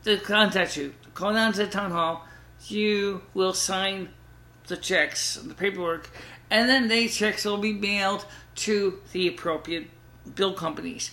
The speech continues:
Um, and then that's it. And you can take advantage of it twice a year,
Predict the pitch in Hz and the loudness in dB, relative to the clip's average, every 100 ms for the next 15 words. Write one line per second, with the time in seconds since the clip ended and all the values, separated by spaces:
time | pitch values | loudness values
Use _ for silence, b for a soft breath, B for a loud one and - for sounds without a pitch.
0 | B B B - 160 170 165 160 135 - | B B B -2 2 2 0 -4 -10 -14
1 | - - - 196 196 202 202 202 202 190 | -14 -20 -4 -2 0 4 6 6 2 -2
2 | - - - - - 196 254 508 170 - | -8 -20 -20 -4 2 4 6 4 4 -4
3 | - B - 233 247 233 214 240 233 240 | -16 B -2 2 2 2 0 0 0 0
4 | 240 185 202 220 214 - - - - 202 | 0 -2 -2 -2 -6 -20 -20 -16 -6 -2
5 | 202 - 214 202 156 160 | 0 0 0 2 2 0